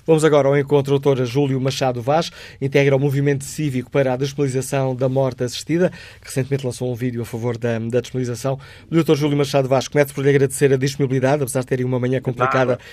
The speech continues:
Speaker 1: para
Speaker 2: Eu,
Speaker 1: participar.
Speaker 2: eu só queria era salientar que não ouvi nada até agora, porque eu, eu estou em reuniões.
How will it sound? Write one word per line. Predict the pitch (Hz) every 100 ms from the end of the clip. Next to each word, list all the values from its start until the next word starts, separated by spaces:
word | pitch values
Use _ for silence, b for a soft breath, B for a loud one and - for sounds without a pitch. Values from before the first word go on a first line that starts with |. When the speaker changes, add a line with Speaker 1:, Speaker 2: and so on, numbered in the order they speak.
| B B
Speaker 1:
para | 156
Speaker 2:
Eu, | 147
Speaker 1:
participar. | 143 139 147 139 147 139
Speaker 2:
eu | 143
só | 131
queria | - 131 139
era | 151 151 -
salientar | 147 147 143 - 143 143
que | 151
não | 147
ouvi | 147 139 127 139
nada | 131 131 135 139
até | 135 147
agora, | 139 143 139 127
porque | -
eu, | 117 - 104 82 76 -
eu | 107
estou | - 123
em |
reuniões. | 113 120 120 117 101